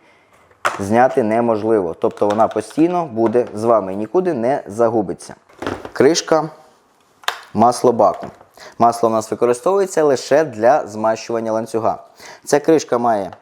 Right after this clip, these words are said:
досить специфічне кріплення, і завдяки цьому кріпленню ми не використовуємо ніякий додатковий інструмент для того, щоб залити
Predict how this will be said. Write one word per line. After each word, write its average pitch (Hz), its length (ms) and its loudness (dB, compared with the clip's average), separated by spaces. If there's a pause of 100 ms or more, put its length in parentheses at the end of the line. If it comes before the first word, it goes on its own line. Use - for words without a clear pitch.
(180)
досить 113 340 -2
специфічне 120 640 -6
кріплення, 110 480 0 (100)
і 120 80 -2
завдяки 131 420 0
цьому 120 400 0 (360)
кріпленню 185 520 0
ми 135 140 0
не 135 120 2
використовуємо 131 680 0
ніякий 113 420 0
додатковий 107 520 0
інструмент 165 540 -2 (1400)
для 139 160 2
того, 202 200 2
щоб 143 200 2
залити 120 460 2